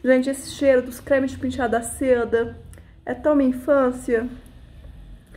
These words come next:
É cheiro nostálgico, né, gente? Cheiro nostálgico. Esse cheirinho é muito nostálgico pra mim. Que cheiro nostálgico. Mas ainda tem um, um, um resquício do,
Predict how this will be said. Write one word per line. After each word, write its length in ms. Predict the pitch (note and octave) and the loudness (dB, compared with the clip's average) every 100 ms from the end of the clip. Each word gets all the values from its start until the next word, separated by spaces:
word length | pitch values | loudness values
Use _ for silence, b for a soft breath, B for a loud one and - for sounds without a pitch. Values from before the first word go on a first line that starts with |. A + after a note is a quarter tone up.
| B B | B B
É 80 | B3+ | -4
cheiro 320 | - B3+ D4 | 2 2 2
nostálgico, 840 | D#4 D#4+ - - - - - - | 0 -2 -2 -2 -2 -6 -12 -8
né, 180 | B3 B3 | -4 -4
gente? 200 | B3 G#3+ | -4 -8
Cheiro 300 | - C4+ B3 | -6 -2 0
nostálgico. 1120 | A#3+ A#3+ - - A3+ A3 A#3 B3 C4 - D#4 - - b b b b b b - | -2 -6 -10 0 2 4 2 -4 -10 -10 -10 -12 -20 b b b b b b -6
Esse 240 | A#3+ A#3+ | -6 -2
cheirinho 340 | C4 A#3+ A#3+ | 2 2 2
é 20 | A#3 | -6
muito 260 | A#3 A#3+ | -6 -6
nostálgico 460 | C4+ C4+ A3+ A3 A3 | -6 -4 -4 -4 -4
pra 120 | A#3 | -6
mim. 300 | G#3+ A#3+ A#3+ B B B B B - | -4 -6 -8 B B B B B -16
Que 100 | - | -12
cheiro 520 | C4 - B3 B3 B3 - | -8 0 2 2 -4 -4
nostálgico. 460 | A#3 - G3 - | -6 -2 -2 0
Mas 140 | A3 A3 | -2 0
ainda 200 | A3+ A#3+ | 0 0
tem 240 | B3 A3+ | -2 -2
um, 220 | B3+ C4+ | 0 -2
um, 500 | C#4 A#3 B3 B3 - | -6 -6 -6 -8 -6
um 40 | A#3 | -2
resquício 560 | C4 B3 - A3+ A3 | 0 -2 -6 -14 -12
do, 300 | G#3+ A#3+ C4+ | -8 -6 -6